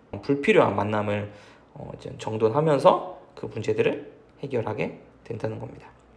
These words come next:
그래서 우리가 사업을 하면서 우리 사업, 아, 수업, 사업을 하다 보면 정말 많은 이제 스트레스가 있을 거예요. 이제 불운이라고 하죠. 안 좋은 일들이 우리한테도 많이 올 텐데 그래서 그냥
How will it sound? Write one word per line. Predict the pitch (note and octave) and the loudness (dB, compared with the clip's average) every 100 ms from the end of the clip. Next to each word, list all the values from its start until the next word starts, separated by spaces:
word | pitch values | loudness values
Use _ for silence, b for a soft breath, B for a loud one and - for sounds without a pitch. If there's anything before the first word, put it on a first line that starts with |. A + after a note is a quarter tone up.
| - b b b - | -20 b b b -4
그래서 | - B2 | 0 2
우리가 | A#2+ B2 B2+ B2 B2 | 2 6 10 10 10
사업을 | E3+ E3 D#3 | 10 10 10
하면서 | D#3+ D3+ C#3+ C#3+ B2+ B B B - | 8 6 10 10 8 B B B -8
우리 | A2+ | -6
사업, | - D#3+ E3 - - - - - | 2 4 4 -2 -16 -20 -20 -6
아, | - - - - - | -6 -6 -16 -20 -20
수업, | - F3 E3+ - | 4 8 8 6
사업을 | - F3 F3+ D3 C3+ C3+ C#3+ | 2 8 10 10 8 6 6
하다 | G3 | 6
보면 | D3 A#2 C3+ A2+ G2+ B B - | 6 4 4 4 0 B B -2
정말 | - E3+ | 4 6
많은 | A2 A#2 A#2+ A2 | 6 6 4 2
이제 | G#2 A2+ | 0 -2
스트레스가 | - - G3 - - | -2 -2 -2 0 -2
있을 | G#2+ - C#3 | -2 -6 2
거예요. | A#2 G#2+ G2+ - - - - - | 4 4 0 -6 -14 -20 -20 -16
이제 | - | -14
불운이라고 | - - C3 D3+ E3 B2+ - C#3 | -12 -4 2 2 4 4 4 2
하죠. | A2+ G#2 G2+ B B B B - | 2 2 0 B B B B -8
안 | - A2 | -6 4
좋은 | C#3 D3+ | 4 6
일들이 | A2 A2 A2 A2 | 2 0 0 0
우리한테도 | G#2 A2 A2 A2 | 0 0 0 -2
많이 | G#2+ G#2 G#2+ | 0 0 -2
올 | G2+ | -2
텐데 | - A2+ B2 | -4 0 0
그래서 | - A#2 | 2 0
그냥 | B2 A2+ | 4 2